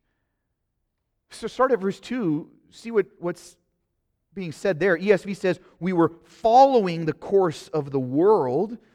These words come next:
But by the way, that language following is probably not strong enough. We were walking according to it. We were,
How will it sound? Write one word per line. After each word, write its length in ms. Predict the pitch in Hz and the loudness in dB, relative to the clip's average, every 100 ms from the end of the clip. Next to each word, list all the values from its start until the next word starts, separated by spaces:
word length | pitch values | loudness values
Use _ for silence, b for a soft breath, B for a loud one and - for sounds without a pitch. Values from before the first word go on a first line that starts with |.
| b b _ | b b _
But 60 | 147 | 0
by 120 | 165 | 0
the 60 | |
way, 100 | 156 | 2
that 160 | 147 143 | 0 0
language 380 | 143 170 147 - | -6 -6 -8 -10
following 520 | - 147 165 147 123 | -4 0 0 0 -4
is 80 | 120 | -6
probably 380 | - 170 151 120 | -4 -4 -4 -6
not 240 | 143 - | -8 -12
strong 580 | - - 131 139 151 123 | -20 -20 -14 -8 -8 -8
enough. 340 | 107 151 143 123 | -8 -6 -8 -10
We 180 | 160 | -12
were 160 | 190 131 | -8 -8
walking 480 | 110 143 - 143 127 | -4 -4 -4 -10 -14
according 720 | 113 - - 180 202 180 135 | -16 -20 -8 -2 -2 -2 -8
to 200 | - 123 | -10 -10
it. 100 | 104 | -8
We 120 | 143 180 | -8 -4
were, 180 | 156 | -4